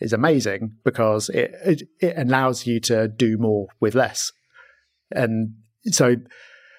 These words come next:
but then you've got this kind of weird tension that that's, that, that's deflationary, but 'cause you, if you're kind of doing more with, if you're doing more with less, if, if everyone kind of gets their job done in half the time, then sits around,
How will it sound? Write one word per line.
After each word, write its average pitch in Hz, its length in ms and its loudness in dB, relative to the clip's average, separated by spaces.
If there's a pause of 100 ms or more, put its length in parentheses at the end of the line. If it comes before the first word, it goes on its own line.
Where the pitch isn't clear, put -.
(160)
but 147 120 0
then 156 140 4
you've 139 120 -4
got 139 120 0
this 123 120 -4
kind 120 200 -2
of 113 60 -2
weird 120 340 2
tension 110 520 -2
that 113 140 -2
that's, - 480 -2 (800)
that, 147 360 -2
that's - 440 0 (280)
deflationary, 113 800 0
but - 280 0 (760)
'cause 139 160 2
you, 127 120 0
if - 120 -4
you're 135 160 6
kind 123 120 2
of 113 60 -4
doing 127 200 4
more 120 160 0
with, 110 180 -6 (140)
if - 100 -2
you're 131 60 2
doing 139 180 4
more 127 160 4
with 113 140 -2
less, 113 200 0
if, 143 240 0
if - 20 4 (100)
everyone 160 280 2
kind 139 140 4
of 123 60 0
gets 127 160 0
their 131 80 0
job 120 240 0
done 120 160 2
in 117 80 -2
half 120 200 0
the - 60 -10
time, 117 220 0
then 107 140 -2
sits - 200 -4
around, 98 420 -2